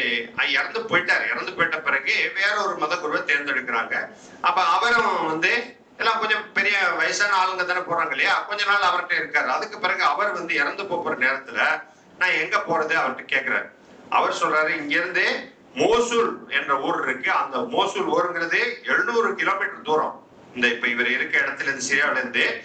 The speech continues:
எழுநூறு கிலோமீட்டர் தூரத்துல மோசூல்ங்கிற ஊர் இருக்கு, அங்க போய் ஒரு மத குரு இருக்காரு, அவர்கிட்ட போய் இரு அப்படின்னு சொல்றாரு. சரின்னு இங்க இருந்து அதை தேடி கண்டுபிடிச்சு அங்க போய் சேர்ந்துடுறாரு. சேர்ந்த பிறகு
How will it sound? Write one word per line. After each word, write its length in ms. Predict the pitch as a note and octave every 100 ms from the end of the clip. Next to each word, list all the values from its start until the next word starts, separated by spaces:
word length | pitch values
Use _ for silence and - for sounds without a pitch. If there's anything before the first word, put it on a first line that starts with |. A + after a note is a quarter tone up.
| - -
எழுநூறு 520 | - - G#3 A3+ A3 -
கிலோமீட்டர் 460 | E3+ F3 E3 D#3
தூரத்துல 420 | D3 F3 - F3+ F3
மோசூல்ங்கிற 560 | D3+ F#3 - F3+ - D3+
ஊர் 320 | C3+ D#3 -
இருக்கு, 420 | C3 C3 G3+ D#3+ A#2+
அங்க 280 | A#2+ - G#3+
போய் 560 | - E3 F3+ A#3 - - -
ஒரு 180 | F3 F#3
மத 220 | D#3 F3+
குரு 260 | F3 D#3 D3+
இருக்காரு, 320 | D3 C#3 C#3 -
அவர்கிட்ட 360 | E3 F3+ - -
போய் 160 | D3 C3+
இரு 140 | B2 B2+
அப்படின்னு 240 | A#2+ A#2+ -
சொல்றாரு. 300 | - - - - - -
சரின்னு 400 | - F#3+ F#3 F3
இங்க 260 | F#3+ E3 D#3+
இருந்து 180 | D#3+
அதை 320 | D#3 D3 D3 -
தேடி 260 | D3+ D#3
கண்டுபிடிச்சு 560 | C#3+ C#3 C#3 B2 B2 D#3+
அங்க 180 | D3+ B2+
போய் 220 | C3 C3
சேர்ந்துடுறாரு. 460 | C3 C3 A#2 G#2 - - - -
சேர்ந்த 360 | - G3 A#3 G#3
பிறகு 380 | E3 D3 C3